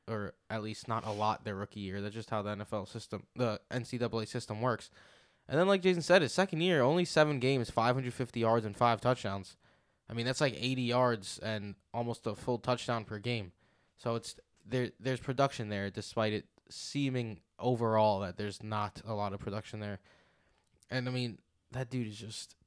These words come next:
I mean, everyone's seen the picture with the shirt off. He's just a ridiculous freak. So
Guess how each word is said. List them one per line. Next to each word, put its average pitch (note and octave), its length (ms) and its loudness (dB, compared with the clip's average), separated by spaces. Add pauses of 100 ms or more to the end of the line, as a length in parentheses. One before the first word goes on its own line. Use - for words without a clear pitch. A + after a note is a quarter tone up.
(440)
I A#2+ 100 -2
mean, A#2 120 -2
everyone's A2 340 -4
seen A2 160 -6
the G#2 60 -8
picture G#2 300 -6
with G#2 80 -4
the G#2 100 -4
shirt G#2 240 -2
off. G2 160 -2
He's G2 140 -6
just - 180 -8
a G2+ 60 -4
ridiculous G2 520 -6
freak. - 380 -12 (140)
So - 240 -10